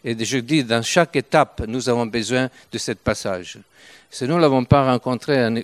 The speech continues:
comme l'agneau de Dieu, celui qui s'approche de nous, là où nous sommes, pour nous apporter plus en haut, on ne peut pas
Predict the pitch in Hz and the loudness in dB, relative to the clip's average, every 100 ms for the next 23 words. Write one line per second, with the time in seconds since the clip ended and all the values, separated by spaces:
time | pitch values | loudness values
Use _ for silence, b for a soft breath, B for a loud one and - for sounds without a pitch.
0 | - 123 117 101 113 113 135 131 113 123 | -8 -8 -8 -6 -4 0 2 2 0 0
1 | 120 - 110 139 - 110 110 - 131 - | -2 -2 -4 -4 -4 -10 -10 -6 -8 -4
2 | 123 123 107 123 117 110 - 127 110 104 | -4 -2 0 0 0 -4 -4 -4 -4 -8
3 | - B B B B - 127 117 104 107 | -14 B B B B -10 -6 -6 -6 -8
4 | 95 107 104 120 113 110 101 101 147 165 | -6 -8 -6 -6 -4 -4 -4 2 6 6
5 | 120 127 123 107 123 107 143 135 | 4 -4 -12 -12 -12 -6 -2 -2